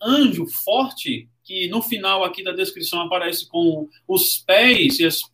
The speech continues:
as pernas como coluna de fogo, isso aqui é uma descrição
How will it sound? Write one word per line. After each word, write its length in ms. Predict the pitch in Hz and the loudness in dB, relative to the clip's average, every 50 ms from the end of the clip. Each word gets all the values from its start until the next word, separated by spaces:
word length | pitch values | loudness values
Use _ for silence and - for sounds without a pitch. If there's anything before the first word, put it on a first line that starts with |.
| - | -4
as 200 | 165 156 - - | -2 -2 -2 0
pernas 440 | - - 190 214 208 - 175 165 - | 2 2 2 2 2 0 -4 -6 -6
como 340 | - 160 170 165 156 151 - _ _ _ _ _ _ | -6 -6 -4 -4 -4 -4 -6 _ _ _ _ _ _
coluna 600 | - - 185 185 170 165 175 220 262 269 240 220 | -8 -4 -2 0 2 4 6 8 8 8 8 6
de 120 | 170 156 160 | 4 0 -4
fogo, 640 | - - - - 196 233 262 226 - 127 - - - _ _ _ _ - - - - - - | -6 -6 -2 2 4 4 4 4 2 0 -4 -4 -8 _ _ _ _ -20 -20 -20 -20 -16 -4
isso 240 | - 220 226 - - | -2 0 0 2 0
aqui 200 | 262 254 - 262 | 0 0 0 0
é 20 | 269 | 2
uma 180 | 262 262 247 | 2 2 0
descrição 920 | 233 202 - 339 339 - - - 269 254 - - - 247 247 240 220 185 - | 0 0 0 2 2 0 0 0 0 0 0 0 -2 0 0 0 -2 -4 -8